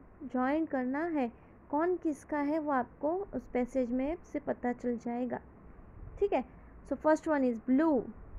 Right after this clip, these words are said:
हमने passage में देखा था blue color किसके साथ था? Blue color था peacock के लिए। किसके लिए था? Peacock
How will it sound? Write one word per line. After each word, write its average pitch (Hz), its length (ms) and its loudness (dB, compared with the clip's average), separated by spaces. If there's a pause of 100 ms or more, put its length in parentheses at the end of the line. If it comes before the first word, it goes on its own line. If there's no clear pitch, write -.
(440)
हमने 349 300 4
passage 262 480 2
में 254 140 0
देखा 240 320 6
था 277 280 -2 (1000)
blue 262 280 4
color 320 300 4
किसके 294 520 -4
साथ 311 180 0
था? 320 320 -6 (840)
Blue 285 200 4
color 269 320 4
था 370 160 4
peacock 392 640 2
के 302 100 2
लिए। 214 320 0 (800)
किसके 277 300 -2
लिए 285 140 4
था? 359 260 0 (960)
Peacock 349 360 2